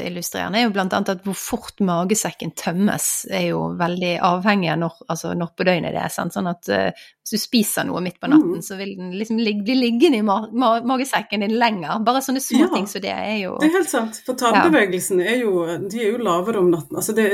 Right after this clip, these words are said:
Speaker 2: er, sant?
Speaker 1: Ja.
Speaker 2: De, de har vi mindre av på natten, så det, det er klart at det tar lengre tid også. Mm.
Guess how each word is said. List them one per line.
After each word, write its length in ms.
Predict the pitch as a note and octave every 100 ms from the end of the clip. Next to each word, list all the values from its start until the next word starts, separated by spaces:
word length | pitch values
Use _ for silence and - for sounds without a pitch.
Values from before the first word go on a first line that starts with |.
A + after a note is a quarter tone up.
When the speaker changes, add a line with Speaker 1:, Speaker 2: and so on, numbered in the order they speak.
| F#3
Speaker 2:
er, 220 | - -
sant? 300 | D#3 A3 A3 - -
Speaker 1:
Ja. 240 | B3 A#3
Speaker 2:
De, 100 | F#3 - -
de 100 | F#3 G#3+
har 180 | G#3 F#3
vi 100 | G3
mindre 320 | G3+ F3 -
av 220 | E3 D3
på 100 | F3+
natten, 320 | E3+ - D3+ C#3
så 120 | -
det, 300 | F#3+ F3+ F3 - - - _
det 80 | G#3
er 40 | A3
klart 220 | G#3+ -
at 100 | E3+
det 160 | F#3 F#3
tar 120 | F#3
lengre 360 | F3+ E3+ D3+
tid 180 | - D#3
også. 200 | - D3 - -
Mm. 440 | A3 A3 F3 D#3+